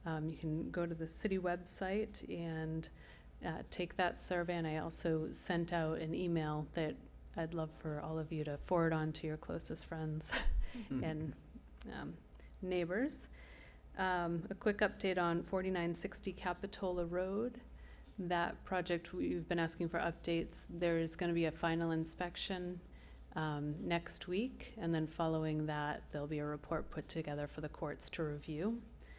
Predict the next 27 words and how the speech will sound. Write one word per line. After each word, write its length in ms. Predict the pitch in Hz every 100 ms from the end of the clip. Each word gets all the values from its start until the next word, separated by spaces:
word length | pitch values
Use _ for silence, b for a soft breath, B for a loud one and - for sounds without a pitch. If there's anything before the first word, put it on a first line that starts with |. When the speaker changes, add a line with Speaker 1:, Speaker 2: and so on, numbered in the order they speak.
| B B B - - -
Speaker 1:
Um, 460 | 165 156 151 143 151 -
and 160 | 170 160
then 140 | 160
the 140 | 156 -
other 240 | 233 240
news 480 | 220 214 208 208 208
is 100 | 165
that 160 | 165 156
at 160 | - -
two 160 | 202
ten 340 | 202 - 180 170
Central, 560 | - 190 202 202 208
this 220 | 185 175
is 120 | 170 165
an 180 | 160 160
application 600 | 165 - 170 175 170 170
that 100 | -
was 120 | -
continued 500 | - 165 175 175 165
to 100 | -
our 80 | 165
next 440 | 165 160 - - -
Planning 300 | - 175 180
Commission 520 | 190 208 202 - 214
meeting. 400 | 208 208 220 214 214 B B B -
They 140 | 190
have, 560 | 196 190 180 170 170 -